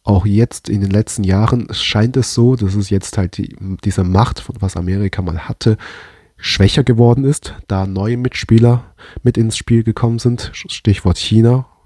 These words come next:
oder die brics-Staaten kann man schon ausnennen. Ja, das ist ein Bündnis sogar gegen die nato,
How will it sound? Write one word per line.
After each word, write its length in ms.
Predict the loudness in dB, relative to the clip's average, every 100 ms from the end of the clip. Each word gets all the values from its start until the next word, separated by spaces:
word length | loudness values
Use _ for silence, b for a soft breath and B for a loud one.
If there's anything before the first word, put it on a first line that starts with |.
| _ _ _ _ _ -2
oder 180 | 0
die 140 | 0 0
brics-Staaten 680 | 0 0 0 0 2 4 2
kann 160 | 0 0
man 80 |
schon 220 | 0 0 0
ausnennen. 640 | 0 0 2 2 2 0
Ja, 280 | 2 2 0 -4
das 160 | -4
ist 120 | -2
ein 160 | 0 -2 2
Bündnis 460 | 2 2 0 0
sogar 340 | 0 2 2 0 B B B
gegen 260 | -2 -2 -4
die 100 | -4
nato, 480 | -2 -2 0 0